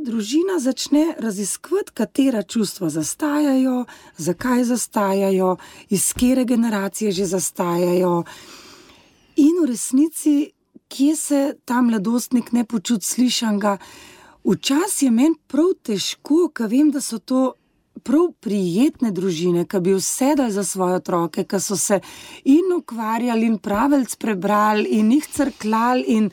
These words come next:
da te prav se sr-, ti srce trga, ko vidiš, da pa vseeno en od otročkov, en kakor se ni mogel čisto dobro preklopiti, je na nek način šparal, če bi tako po domače rekla, starše, se mu je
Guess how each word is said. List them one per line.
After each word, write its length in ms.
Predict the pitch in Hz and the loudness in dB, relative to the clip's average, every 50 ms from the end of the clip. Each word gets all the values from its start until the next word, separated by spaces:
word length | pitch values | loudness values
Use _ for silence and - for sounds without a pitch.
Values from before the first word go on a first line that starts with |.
| - - - 214 226 220 220 226 220 - | -6 -14 -20 -16 -16 -16 -16 -16 -16 -8
da 180 | - 180 220 - | -2 0 0 0
te 220 | - - 233 214 | 0 0 -2 -2
prav 320 | 240 - - 349 392 427 381 | -2 -4 -2 0 0 0 0
se 160 | - - 330 | 0 0 -2
sr-, 300 | 269 - - 269 247 220 196 - - - 185 | -2 0 0 0 -2 -2 -2 -10 -18 -16 -8
ti 160 | - 269 240 | -2 -2 -2
srce 480 | 190 - 240 220 170 - - 294 330 392 | 0 0 -2 -2 -2 -2 0 0 0 0
trga, 440 | - - 285 294 311 254 269 277 277 | 0 0 0 2 2 2 0 -2 -2
ko 140 | - - 214 | -2 -2 -2
vidiš, 360 | 185 226 311 330 349 311 269 | 0 2 2 2 2 0 -2
da 120 | 226 262 214 | -2 -4 -4
pa 140 | - 226 | -4 -4
vseeno 400 | 208 202 - - 302 349 392 415 370 - - - - - - - - _ - | -4 -4 -4 -2 -2 -2 -2 -4 -6 -10 -14 -20 -20 -20 -20 -20 -20 _ -4
en 320 | 269 277 302 370 415 427 | 0 0 2 2 0 0
od 160 | 381 339 - | 0 0 0
otročkov, 720 | 320 - - - 294 311 339 311 - - - - 302 302 285 | -2 -4 -2 -2 -2 -2 -2 -4 -6 -6 -2 0 0 2 2
en 160 | 262 233 233 - | 0 0 -2 -2
kakor 540 | _ - 415 415 - - - 359 349 330 - - | _ -4 -4 -4 -4 -2 0 0 0 0 -2 -4
se 260 | 277 - - 294 277 | -6 -4 0 2 2
ni 220 | 262 269 285 294 | 4 4 2 2
mogel 340 | 302 240 254 311 330 349 330 - | 2 0 0 0 0 -2 -2 -2
čisto 300 | - - 311 302 262 247 | -2 -2 -2 -2 -2 -4
dobro 280 | 233 233 220 254 226 | -4 -2 -2 -4 -4
preklopiti, 760 | - - 247 233 - - 233 233 226 196 - 226 214 - - - - - - - - - - - - | -4 -4 -6 -6 -4 -2 -2 -2 -2 -2 -2 -4 -4 -4 -6 -12 -20 -20 -20 -20 -20 -20 -20 -16 -6
je 240 | - 254 226 269 320 | 0 2 2 4 4
na 100 | 320 330 311 | 4 4 4
nek 240 | 269 277 277 - | 2 2 0 -2
način 560 | - 269 247 - - 254 254 247 247 240 233 - _ _ _ _ _ - | -4 -4 -4 -2 -2 0 2 2 2 0 -2 -6 _ _ _ _ _ -14
šparal, 760 | - - - - - - 233 208 196 190 196 214 233 233 233 | -8 -8 -8 -8 -6 -2 -2 0 2 2 0 0 0 -2 -2
če 140 | - - 214 | -2 -4 -4
bi 100 | 202 202 | -4 -4
tako 160 | - - 233 | -4 -6 -8
po 120 | 208 247 202 | -6 -4 -4
domače 420 | 196 202 196 196 196 - - 220 | -2 -2 -2 -2 -2 -2 -4 -2
rekla, 240 | 196 202 202 262 214 | -2 -2 -2 -2 -4
starše, 640 | 185 - - 220 196 196 202 - - - 220 196 190 - - - - - - | -4 -4 -4 -2 -2 0 0 -2 -2 0 0 0 0 -2 -8 -20 -20 -18 -12
se 260 | - - - 214 202 | -8 -4 -2 0 2
mu 160 | 196 196 202 | 2 2 2
je 140 | 214 302 453 | 0 0 -2